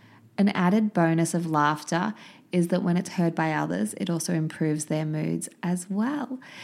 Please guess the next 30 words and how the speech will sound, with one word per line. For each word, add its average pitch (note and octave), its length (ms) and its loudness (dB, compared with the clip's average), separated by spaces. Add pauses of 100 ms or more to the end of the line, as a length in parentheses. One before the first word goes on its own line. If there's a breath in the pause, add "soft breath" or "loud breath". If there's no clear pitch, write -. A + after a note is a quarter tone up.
(320 loud breath)
Now, G3 560 4 (160)
this A3+ 320 4
is F4 180 -2
something F3 720 2
that E3 280 2 (480 loud breath)
I F3+ 100 6
think A#3 200 4
is C#4 160 0
really F3 600 6
important F3 760 2 (300)
for - 160 0
us E3 220 0
all E3+ 220 4
to E3+ 160 2
do, D#3 360 2
is - 200 0
to G#3+ 120 0
make G#3+ 320 4
time G3+ 320 4
each G3 220 2
day E3 340 2
to E3 140 -2
smile E3+ 680 2 (240)
and E3+ 280 2
laugh D#3 540 -4
at G3 160 -2
whatever F#3+ 400 2
you E3+ 440 4
find D#3 460 -4
funny. - 460 -4